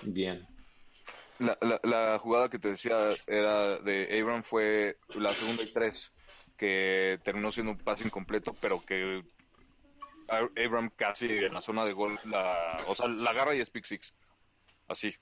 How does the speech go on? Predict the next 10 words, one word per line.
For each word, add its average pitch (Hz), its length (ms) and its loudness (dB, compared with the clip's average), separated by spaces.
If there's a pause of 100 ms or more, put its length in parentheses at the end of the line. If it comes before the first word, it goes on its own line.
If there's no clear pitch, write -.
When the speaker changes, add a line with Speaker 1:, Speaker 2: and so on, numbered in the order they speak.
(140)
Speaker 2:
yo 101 120 -6
creo, 92 280 0
¿no? 98 180 -2
Entonces, 104 560 -4
esas 101 280 -4
oportunidades 87 520 -10
que, - 100 -14
pues, - 300 -20
también 87 300 -8
perdieron. 85 400 -10